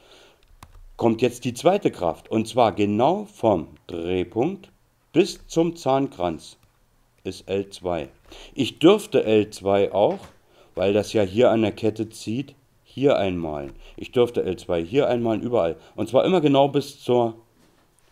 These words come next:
bis zum Ende des Kettenrades. Ganz genau. Wunderbar. Also das war ein tolles Beispiel. Wir tragen mal weitere Beispiele zusammen und ich mach's mal, damit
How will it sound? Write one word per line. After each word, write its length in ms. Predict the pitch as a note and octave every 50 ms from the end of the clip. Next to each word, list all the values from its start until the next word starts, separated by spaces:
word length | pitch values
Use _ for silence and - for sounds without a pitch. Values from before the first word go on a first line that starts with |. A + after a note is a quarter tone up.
| _ _ _
bis 180 | - A2+ - -
zum 200 | - A2+ G#2+ -
Ende 240 | - A#2 C3 C3 C3
des 180 | A#2 A#2+ - -
Kettenrades. 640 | - G#2+ G2+ - F#2 D#2+ D#2 D2+ D2 C#2+ C#2+ - -
Ganz 260 | G#2+ A2+ B2+ A#2+ -
genau. 320 | A#2 G2+ F#2 E2 D2+ D2
Wunderbar. 480 | E2+ A#2 D3 C#3+ B2 G#2+ F#2 E2 D2 - _ _
Also 200 | - F#2 F#2+ F#2
das 200 | F2+ - A#2+ G#2
war 100 | B2 B2+
ein 80 | B2 A2
tolles 260 | A2 A2+ A2+ G#2 A2
Beispiel. 380 | - F2+ E2+ E2 - - C#2+ C#2 _ - - - - -
Wir 100 | - A#2
tragen 260 | - C3 E3 G3 G#3
mal 120 | F#3 E3+ C#3
weitere 280 | C#3+ D#3 - E3 C#3+
Beispiele 420 | C3 C3+ C#3 C#3+ - - C#3 C3 A#2+
zusammen 340 | A2+ A2+ G#2+ B2+ D3+ E3+
und 160 | - A2 B2+ -
ich 120 | - A2
mach's 300 | B2+ D3+ F3 E3 - -
mal, 180 | C#3+ C#3 C3+ B2+
damit 280 | B2+ C3 C3+ C3 -